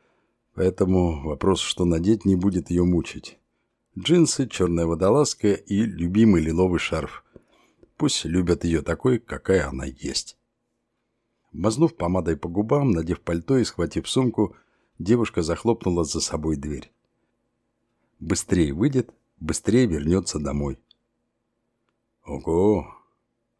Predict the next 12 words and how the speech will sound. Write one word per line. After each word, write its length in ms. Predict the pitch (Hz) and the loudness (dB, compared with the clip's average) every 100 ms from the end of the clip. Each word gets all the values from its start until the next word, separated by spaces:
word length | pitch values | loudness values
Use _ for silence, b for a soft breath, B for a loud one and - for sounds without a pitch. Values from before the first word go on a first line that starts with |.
| _ _ | _ _
У 80 | 82 | -2
него 280 | 87 80 87 | 0 2 2
новая 300 | 85 80 78 | 4 2 2
машина. 680 | 78 - 87 110 110 67 - _ _ _ _ _ _ _ _ _ _ _ _ _ _ _ _ _ _ _ _ _ | 0 -2 0 2 2 -2 -14 _ _ _ _ _ _ _ _ _ _ _ _ _ _ _ _ _ _ _ _ _
Вольский 520 | 73 107 127 - 82 | -2 0 0 -4 -6
собственной 560 | - 95 - 85 73 71 | -2 -4 -4 -6 -6 -6
персоной 560 | 76 - 104 123 120 | -6 -2 2 2 2
восседал 500 | 90 76 - 80 98 | 0 -2 -4 0 0
за 220 | 85 78 | 2 0
рулем 420 | 80 76 95 90 71 | 0 2 2 2 -2
красного 600 | - 71 71 - 76 71 | -6 -6 -6 -6 -6 -4
седана. 500 | - 76 67 65 | -6 -6 -8 -10